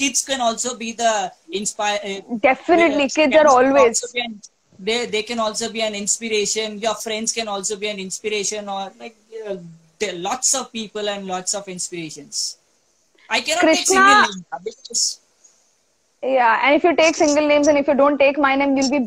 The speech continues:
Speaker 2: banned. So it's okay. You better don't take names.
Speaker 1: <laughs> So, yeah, you
Speaker 2: Krishna
Speaker 1: are
Speaker 2: says
Speaker 1: inspired. Yeah,
Speaker 2: ఏమన్నావు?
Speaker 1: please.
Speaker 2: చె-, చెప్పు, చెప్పు. మంచి
Speaker 1: You
Speaker 2: మాటలు చెప్తే చెప్పాలి.
Speaker 1: So you also inspired me in, uh, like, I, I've been telling you, know, like, different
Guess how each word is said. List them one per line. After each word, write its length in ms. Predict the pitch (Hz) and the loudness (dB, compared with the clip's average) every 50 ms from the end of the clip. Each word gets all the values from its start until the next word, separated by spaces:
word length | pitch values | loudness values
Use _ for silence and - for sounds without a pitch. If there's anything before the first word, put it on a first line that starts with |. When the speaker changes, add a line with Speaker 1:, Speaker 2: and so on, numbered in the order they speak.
| 262 | 2
Speaker 2:
banned. 300 | 233 220 214 220 226 226 | 2 2 2 -2 -4 -8
So 140 | - - 262 247 | -2 0 2 2
it's 140 | 247 - 269 247 | 2 2 0 0
okay. 180 | 226 - 240 233 | 2 2 2 4
You 60 | 233 233 311 240 | 4 4 4 2
better 160 | - - 240 233 | 2 2 0 -2
don't 140 | 233 226 - 214 | -2 -2 -4 -4
take 120 | 202 - | -6 -6
names. 360 | 214 190 202 196 214 - - - - - _ _ _ _ _ _ | -6 -8 -8 -10 -12 -14 -18 -20 -20 -20 _ _ _ _ _ _
Speaker 1:
<laughs> 400 | _ _ _ _ _ _ - - 269 | _ _ _ _ _ _ -12 -10 -6
So, 60 | 294 294 285 277 269 311 | -4 -4 -4 -4 -2 0
yeah, 100 | 392 392 311 | 0 0 2
you 100 | 269 277 | 4 6
Speaker 2:
Krishna 240 | 381 392 349 - 480 494 | 6 6 6 6 6 4
Speaker 1:
are 40 | 508 494 | 6 6
Speaker 2:
says 240 | 415 403 427 453 403 | 6 6 6 6 4
Speaker 1:
inspired. 320 | 294 - 302 - 247 - - _ _ _ _ _ _ _ _ _ _ _ _ _ _ _ _ _ _ _ _ _ _ _ _ _ _ _ _ _ _ _ _ - | 2 -2 -6 -10 -12 -14 -14 _ _ _ _ _ _ _ _ _ _ _ _ _ _ _ _ _ _ _ _ _ _ _ _ _ _ _ _ _ _ _ _ -2
Yeah, 100 | - 262 | 0 0
Speaker 2:
ఏమన్నావు? 320 | 262 262 247 247 262 311 392 | 0 0 0 2 2 2 2
Speaker 1:
please. 140 | - - - - - - _ _ - | 0 -2 -4 -6 -8 -10 _ _ -16
Speaker 2:
చె-, 100 | - - 269 - | -16 -14 -4 -2
చెప్పు, 120 | 330 - - - | -2 2 4 4
చెప్పు. 140 | 453 440 403 311 285 | 4 4 4 4 4
మంచి 160 | 285 - - 370 | 4 4 4 4
Speaker 1:
You 40 | 403 | 4
Speaker 2:
మాటలు 220 | 403 415 453 403 427 | 4 4 4 4 4
చెప్తే 140 | - - 453 - 349 | 4 2 4 4 4
చెప్పాలి. 400 | 285 - - 349 359 359 339 285 233 247 262 254 - 831 880 1077 1077 1077 _ _ _ _ _ _ _ _ _ _ _ - | 4 4 4 4 4 4 2 0 0 -2 -4 -6 -8 -18 -20 -20 -20 -20 _ _ _ _ _ _ _ _ _ _ _ -4
Speaker 1:
So 80 | - 277 262 240 233 | -2 0 0 2 0
you 100 | 262 330 320 302 302 | 2 2 4 4 4
also 240 | 302 294 294 330 339 320 269 269 | 4 2 2 0 0 0 0 -2
inspired 520 | 240 247 - _ - 262 262 269 277 277 269 262 | -4 -6 -6 _ 0 2 2 4 2 0 -2 -4
me 60 | 269 277 285 | -4 -4 -4
in, 60 | 277 277 277 262 | -2 0 2 2
uh, 180 | 240 226 214 202 202 220 | 4 4 2 2 0 0
like, 140 | 233 226 - - 202 196 247 | -2 -2 -4 -8 -6 -4 -4
I, 60 | 269 269 _ - | -4 -4 _ -6
I've 120 | 262 262 233 | -6 -6 -4
been 100 | 320 359 302 | -4 -2 0
telling 180 | 285 294 277 262 | 0 0 -2 -4
you, 40 | 247 226 | -6 -6
know, 80 | 269 320 | -4 -4
like, 100 | 320 247 226 | -4 -4 -8
different 260 | 220 - 269 277 269 | -8 -6 -6 -6 -6